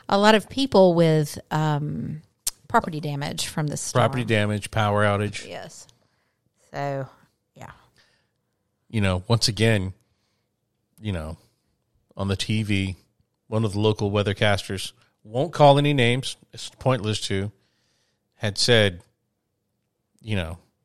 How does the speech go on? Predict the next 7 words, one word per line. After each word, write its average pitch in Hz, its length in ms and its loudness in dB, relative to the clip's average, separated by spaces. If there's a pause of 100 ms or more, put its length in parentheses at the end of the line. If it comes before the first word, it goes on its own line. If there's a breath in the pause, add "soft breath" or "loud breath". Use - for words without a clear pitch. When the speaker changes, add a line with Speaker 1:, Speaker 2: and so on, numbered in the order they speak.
(220)
Speaker 2:
"We 113 140 -6
have 98 300 0
these 143 440 0
many 151 200 2
people, 160 520 -2 (680 soft breath)
this - 320 0 (140)
extremely 123 720 0